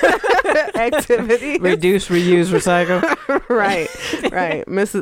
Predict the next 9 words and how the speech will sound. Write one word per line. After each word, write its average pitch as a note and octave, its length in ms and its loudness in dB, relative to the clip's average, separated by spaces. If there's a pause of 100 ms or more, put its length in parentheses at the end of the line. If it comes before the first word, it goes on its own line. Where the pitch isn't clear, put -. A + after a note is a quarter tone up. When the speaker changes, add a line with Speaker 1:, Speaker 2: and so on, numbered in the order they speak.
Speaker 1:
Miss G3+ 300 -2
Lee F#3+ 240 0
didn't D#3+ 320 -6
fuck D#3+ 260 -4
around D3+ 520 -4
with, D3+ 220 -4
uh, C#3+ 260 -4 (200)
we, D#3+ 280 -8 (140)
yeah. C#3+ 260 -6